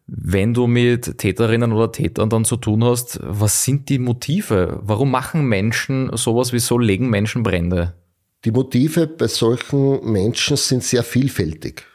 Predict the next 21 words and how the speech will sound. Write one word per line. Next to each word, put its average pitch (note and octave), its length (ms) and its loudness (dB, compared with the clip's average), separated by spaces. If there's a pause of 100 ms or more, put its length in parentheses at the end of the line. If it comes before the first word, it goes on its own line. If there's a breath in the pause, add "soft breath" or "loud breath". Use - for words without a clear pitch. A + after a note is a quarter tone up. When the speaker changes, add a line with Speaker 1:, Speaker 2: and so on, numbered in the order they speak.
(1300)
Speaker 2:
Es - 100 -14
ist A2 140 -2
eine B2 160 2
sehr A#2+ 300 0
große A#2+ 400 0
Motivlage A#2+ 720 0
zu - 200 -4
bemerken. A2 720 0
Oftmals - 920 0 (360)
sind A#2+ 360 0
sie A#2 480 2 (140)
mit A#2 240 -2
der A#2 80 0
Gesellschaft A#2 960 -2
nicht A#2 340 0
zufrieden, B2+ 720 0 (560 loud breath)
wollen A#2 640 2 (320)
sich - 320 -4
bemerkbar G#2+ 480 2
machen. A#2+ 480 0 (680 loud breath)
Oftmals A#2 720 0